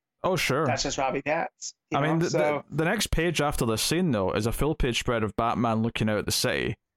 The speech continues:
Speaker 1: Uh, if
Speaker 2: Mm-hmm.
Speaker 1: I was even on a new scene, it's, it's when he's talking to her about how, uh, Gotham had its first night with no violent crime in fifty-four years, and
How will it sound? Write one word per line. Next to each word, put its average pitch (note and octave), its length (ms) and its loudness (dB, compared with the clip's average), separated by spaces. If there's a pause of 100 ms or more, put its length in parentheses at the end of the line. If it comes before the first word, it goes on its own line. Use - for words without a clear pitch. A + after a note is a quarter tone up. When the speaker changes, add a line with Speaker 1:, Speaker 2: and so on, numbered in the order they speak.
(380)
Speaker 1:
Uh, G2+ 400 0
if B2 100 0
Speaker 2:
Mm-hmm. C3 60 2
Speaker 1:
I D3 60 2
was D3+ 120 0
even E3+ 280 2
on B2+ 180 0
a B2+ 40 0
new A#2+ 120 2
scene, D3 240 0
it's, A2+ 160 0
it's C3+ 180 0
when C3+ 160 0
he's B2+ 100 0
talking D3+ 300 -2
to - 120 0
her B2+ 100 2
about A2 320 0
how, G#2 300 0 (560)
uh, A2 180 0
Gotham C3+ 420 0
had A#2 160 0
its G2 140 0
first - 280 -2
night A2+ 200 0
with A2+ 120 -4
no A#2 120 0
violent G#2 320 0
crime G2 400 0 (100)
in G2+ 140 0
fifty-four G#2+ 580 -2
years, F#2+ 640 -2
and A#2+ 320 0